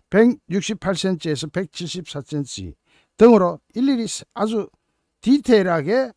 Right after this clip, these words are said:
안내되고 있습니다. 그리고 조선식 크기라는 요칸은 빈칸으로 비워둬가지고 북한에서 통용되는 치수를 여기 적을 수 있게 해놨습니다. 자, 북한 군인이 러시아에 도착한 직후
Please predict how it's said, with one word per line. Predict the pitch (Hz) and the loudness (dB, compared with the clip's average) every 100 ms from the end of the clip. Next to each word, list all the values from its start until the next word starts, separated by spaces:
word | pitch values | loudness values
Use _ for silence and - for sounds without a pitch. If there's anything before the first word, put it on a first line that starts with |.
| _ - | _ -4
안내되고 | 147 160 156 135 | 0 2 0 -2
있습니다. | 113 117 92 82 _ _ _ _ _ _ _ | -6 -10 -12 -14 _ _ _ _ _ _ _
그리고 | 233 262 226 | 2 4 2
조선식 | 170 - 143 214 285 220 269 | 0 -2 0 4 4 4 -4
크기라는 | _ 233 214 220 202 170 190 202 - | _ -6 -4 -4 -2 -2 -2 -4 -6
요칸은 | 170 208 214 185 175 127 - | 0 0 0 -2 0 0 -2
빈칸으로 | 156 185 214 233 190 | -2 0 2 2 0
비워둬가지고 | 147 202 202 143 117 107 113 175 196 _ _ _ _ | -2 0 0 0 -4 -8 -6 -8 -8 _ _ _ _
북한에서 | 269 - 285 269 196 202 | -4 4 6 6 4 0
통용되는 | 202 214 196 175 156 160 202 214 | 2 2 4 2 2 2 2 0
치수를 | - 190 147 160 185 165 | -4 -6 -4 -4 -4 -2
여기 | 175 151 | -2 0
적을 | 196 185 | -2 -2
수 | 160 | -6
있게 | 113 147 131 | -12 -12 -12
해놨습니다. | 113 92 92 90 78 82 _ _ _ _ _ _ _ _ _ | -12 -14 -16 -16 -18 -18 _ _ _ _ _ _ _ _ _
자, | - 151 131 95 202 _ _ | -4 -2 -2 -6 -18 _ _
북한 | - 285 - 302 294 277 _ _ | -4 -4 4 6 6 2 _ _
군인이 | 170 233 254 143 170 - _ _ _ | 10 10 10 6 -2 -14 _ _ _
러시아에 | 143 180 285 247 | -4 -2 2 2
도착한 | 185 180 190 - 196 190 | 2 -2 -6 -4 -4 -4
직후 | - 262 - 262 | -6 -6 -6 -8